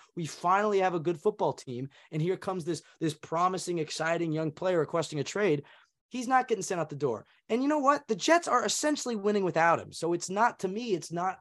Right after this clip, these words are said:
as big of a deal. I mean, it's a big deal, but it's not as big of a deal as maybe a-, a-, as it could be. Or like, Mike, when you're saying, like, it's the most selfish act I've seen a Jets player ma-, or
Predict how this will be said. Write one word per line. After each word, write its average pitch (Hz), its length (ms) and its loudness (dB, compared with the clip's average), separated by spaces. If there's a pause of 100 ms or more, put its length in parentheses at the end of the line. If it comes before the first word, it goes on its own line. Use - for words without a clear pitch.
(140)
as 160 400 -2 (1200)
big 185 260 6
of 165 80 2
a 165 40 0
deal. 165 420 0
I 185 60 -2
mean, 247 140 0
it's 254 140 -4
a 262 40 -2
big 233 240 -2
deal, 247 240 4
but 175 160 -2
it's 175 80 -10
not 214 140 0
as 190 160 2
big 151 180 -2
of 135 60 -4
a 135 40 -4
deal 135 220 -2
as 117 140 -6
maybe 123 360 -6 (240)
a-, 160 40 -8 (160)
a-, - 100 -12
as 135 140 -4
it 143 120 -10
could 175 220 -4
be. 202 220 -2
Or 135 80 0
like, 131 180 -4 (100)
Mike, 175 220 -2
when 151 140 -2
you're 147 80 -2
saying, 147 240 0
like, 127 180 -2
it's 139 140 -6
the 147 80 -4
most 135 260 0
selfish 139 380 0
act 127 240 -2
I've 123 100 -6
seen 131 180 -6
a 120 60 -4
Jets 117 220 -6
player 120 280 -2
ma-, 120 140 -4
or 139 160 0